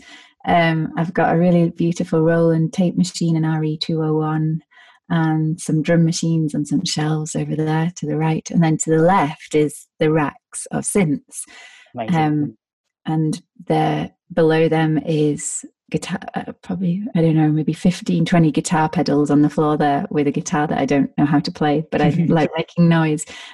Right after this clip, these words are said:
Speaker 1: And I usually put my vocals or my violin through all the guitar pedals. And then just next door is a piano and a little mini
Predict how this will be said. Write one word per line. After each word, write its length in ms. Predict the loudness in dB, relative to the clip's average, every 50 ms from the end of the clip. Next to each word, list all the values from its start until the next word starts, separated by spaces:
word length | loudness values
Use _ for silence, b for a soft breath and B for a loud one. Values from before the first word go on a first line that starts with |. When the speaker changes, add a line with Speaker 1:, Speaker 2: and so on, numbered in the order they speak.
| B
Speaker 1:
And 120 | 0 2 4
I 80 | 4
usually 300 | 6 6 4 4 2 0
put 160 | -4 -2 0 0
my 100 | 0 2
vocals 680 | 2 2 0 0 -2 -4 -2 -2 -2 -2 -2 -4 -2 2
or 80 | 4
my 160 | 4 4 4 2 0
violin 480 | -2 0 0 2 2 4 2 2 0
through 480 | -2 -4 -4 -2 -2 -2 -2 -4 -8 -10 _ _ _
all 140 | -2 0 0
the 100 | 0 0
guitar 320 | -2 -4 -6 -6 -6 -6 -6 -8
pedals. 360 | -10 -6 -4 -4 -4 -6 -6 -2
And 160 | 2 4 4
then 200 | 6 6 4 2 0
just 180 | -2 0 0
next 240 | 0 0 0 -2 -4
door 220 | -2 0 0 0 -2
is 100 | -4 -6
a 60 | -8
piano 400 | -10 -6 -2 0 2 4 4 4
and 340 | 4 4 4 2 0 -4 _ _ _ _ _ -16 -10 -8
a 40 | -6
little 220 | -6 -4 -4 -2
mini 400 | -2 0 0 0 -2 -4 -6